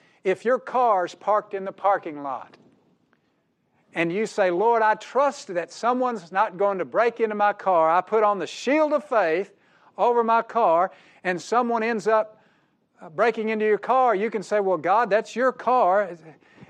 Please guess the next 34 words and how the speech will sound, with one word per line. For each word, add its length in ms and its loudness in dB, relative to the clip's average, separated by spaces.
It, 180 -14
it, 240 -6
<laughs> 100 -16
it 160 4
becomes 400 0
His 200 -4
problem 540 -2
so 240 0
that 160 -4
you 160 -2
don't 240 -2
have 220 -2
to 80 -8
worry 340 0
about 360 -8
it. 80 -20
I've 200 2
had 180 0
things 220 -6
stolen 340 -2
out 140 -4
of 80 -6
my 140 0
car, 380 -6
and 140 -12
I 140 4
don't 140 -4
get 140 0
all 200 0
upset 400 -2
over 260 -4
it. 60 -2
I 80 -2
wanna 300 -8